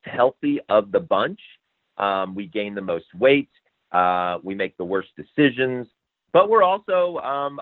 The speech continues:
a lot of fun. Believe it or not, we're introverted more so than extroverted, meaning that we can get on a stage and do whatever it is we do, but maybe at a party we're not so great at conversation. That can certainly be something that happens quite a bit.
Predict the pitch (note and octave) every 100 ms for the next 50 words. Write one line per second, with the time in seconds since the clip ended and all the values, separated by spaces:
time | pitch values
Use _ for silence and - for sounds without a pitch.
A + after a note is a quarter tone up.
0 | A#2+ B2+ D3+ E3+ - D#3+ A2+ B2 E3+ A3+
1 | F#3 D#3+ B2 A2+ - C3 C#4 B2+ F#2+ G2
2 | F#2+ F#2 G2 G2+ - G2 F#2 F2+ A#2+ -
3 | - A2 E2+ E2+ E2 F2 _ _ _ G2+
4 | A2 G#2+ G#2 G#2 - B2+ C3+ G#2+ C#3+ G3
5 | G3 C#3+ - C#3+ D3+ C#3+ A#2+ G2+ G#2 B2+
6 | B2+ A#2+ A#2+ A2+ A2+ G2+ G2 G2 A2+ C3+
7 | A#2 G2+ G2 G#2 A2 G#2+ G2+ G2 G2+ G2
8 | F#2 F2+ F2+ D#2+ E2+ E2 E2+ - - D#2
9 | D2 - D2 D2+ C2 D#2+ _ _ _ G#2+
10 | G2+ - G2 - G2 F#2 F#2 E2+ E2 F2+
11 | E2 E2 D#2 E2+ D2+ C#2 D2 _ D#2 D#2
12 | E2